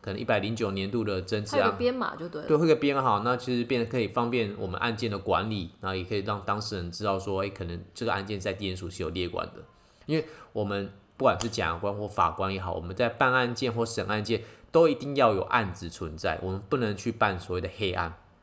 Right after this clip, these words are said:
Speaker 2: 哦，有数字管理的。
Speaker 1: 对，有数字管理，这样才不会说有人滥用，可能过去的威权时代会这样，就是你没有案件管理，我可能滥用我是检察官的权利，我是法官的权利，我就生了一个案件出来，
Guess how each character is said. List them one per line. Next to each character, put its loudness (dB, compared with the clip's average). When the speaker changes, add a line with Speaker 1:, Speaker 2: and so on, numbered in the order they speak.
Speaker 2:
哦， -10
有 -10
数 -12
字 -8
管 -10
理 -14
的。 -18
Speaker 1:
对， 4
有 6
数 2
字 4
管 4
理， 0
这 0
样 2
才 -2
不 -2
会 8
说 0
有 2
人 -2
滥 4
用， -2
可 -8
能 -2
过 4
去 0
的 2
威 2
权 -4
时 -6
代 2
会 2
这 0
样， 0
就 -8
是 -2
你 -6
没 -2
有 0
案 -2
件 -2
管 -2
理， -6
我 -2
可 -4
能 -6
滥 0
用 0
我 -2
是 -10
检 -4
察 -8
官 -2
的 -4
权 -6
利， -6
我 -6
是 -10
法 -2
官 -2
的 -6
权 -4
利， -4
我 -6
就 -6
生 0
了 -2
一 -2
个 2
案 2
件 -4
出 -6
来， -4